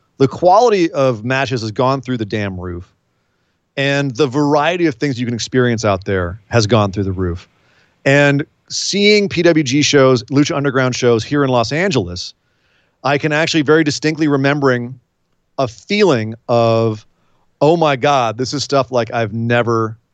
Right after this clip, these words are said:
felt. I haven't felt like this." And I don't know if it's, it's, it's apples for apples the way I felt as a kid discovering wrestling, because obviously, like, there's years and years between the two, and there's a lot more processing going on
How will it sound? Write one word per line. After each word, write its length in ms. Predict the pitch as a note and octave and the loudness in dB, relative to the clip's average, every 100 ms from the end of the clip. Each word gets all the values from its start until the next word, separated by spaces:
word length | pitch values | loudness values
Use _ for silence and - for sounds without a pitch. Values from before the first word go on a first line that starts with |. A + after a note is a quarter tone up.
| - | -20
felt. 560 | - - C3+ C3+ - _ _ _ _ _ _ _ | -6 2 2 0 -10 _ _ _ _ _ _ _
I 60 | C3+ | -4
haven't 220 | C#3+ C3+ | -2 -6
felt 260 | - D3 C3+ | 0 0 0
like 220 | B2+ - | -4 -2
this." 420 | C3+ C#3 - - _ _ _ _ _ - | -2 -2 -6 -14 _ _ _ _ _ -4
And 120 | D3 | 0
I 80 | D#3+ | 2
don't 180 | G3+ G3+ | 2 4
know 140 | F#3 | 2
if 80 | D3+ | 0
it's, 160 | D3+ - | -6 -4
it's, 300 | D3 - - | -4 -6 -6
it's 380 | C#3 - - - | -4 -4 -10 -2
apples 340 | D3+ D3+ D3 | 0 0 -2
for 160 | - C3+ | 0 0
apples 520 | B2+ C3 B2+ A#2+ - | 0 2 0 0 -4
the 120 | - C3+ | 0 2
way 200 | C3+ C3 | 4 2
I 40 | |
felt 300 | A#2+ C3+ B2+ | 2 0 0
as 80 | A#2 | -4
a 80 | A#2 | -6
kid 260 | - C#3+ | -2 -2
discovering 500 | A2+ A2+ - B2+ C#3 | 0 -4 -2 0 0
wrestling, 340 | C3+ C#3 D3 C#3 | -2 -2 -2 -2
because 300 | B2 B2+ A#2 | 0 0 2
obviously, 380 | A#2+ A#2+ A#2 B2 | 0 -2 0 0
like, 280 | A2 G#2+ _ _ _ _ _ _ _ _ | 0 0 _ _ _ _ _ _ _ _
there's 340 | A#2+ C3 G2 | 0 0 -2
years 320 | D#3 D#3+ D3+ | -2 2 2
and 100 | C3 | 2
years 140 | C3+ C3 | 2 2
between 300 | A#2+ C3 C3+ | 0 0 0
the 60 | |
two, 280 | C3 D#3 D3+ | 2 4 4
and 80 | B2 | 2
there's 100 | A2+ | 0
a 40 | |
lot 300 | A#2 B2+ C3+ | 2 2 0
more 180 | C3 B2 | 0 -2
processing 580 | A#2 B2+ B2 A#2+ B2+ C3 | -2 -2 -2 -2 -4 -2
going 260 | A#2+ B2 A#2 | 0 0 2
on 360 | A#2+ A#2+ B2 | 0 0 -4